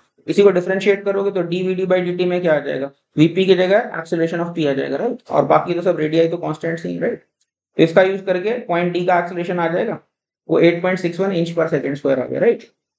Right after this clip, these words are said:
तो ये क्या है? कन्वेयर के पॉइंट का बैकवर्ड एक्सेलरेशन हो गया मेरा, ठीक है? हाँ, यहाँ पे कन्वेयर के पॉइंट की जगह अगर मान लो बाइसिकल के पॉइंट का एक्सेलरेशन पूछा होता तो tangential एक्सेलरेशन तो इतना ही होता,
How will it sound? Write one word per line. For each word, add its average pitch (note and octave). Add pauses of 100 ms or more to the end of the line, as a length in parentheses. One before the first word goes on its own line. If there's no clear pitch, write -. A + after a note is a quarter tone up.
(140)
तो D#3
ये F3+
क्या G3+
है? -
कन्वेयर F3
के G3
पॉइंट F3
का -
बैकवर्ड D3+
एक्सेलरेशन C3+
हो C3
गया B2+
मेरा, C3
ठीक G#3
है? B3 (1400)
हाँ, C#3+
यहाँ F3
पे A3
कन्वेयर F#3
के A#3
पॉइंट G#3
की A3
जगह G#3
अगर G#3
मान G3
लो G#3
बाइसिकल F3
के G#3
पॉइंट F#3
का F3+
एक्सेलरेशन E3+
पूछा D3+
होता C#3
तो F3
tangential F3+
एक्सेलरेशन G#3
तो A3
इतना G3+
ही G#3+
होता, -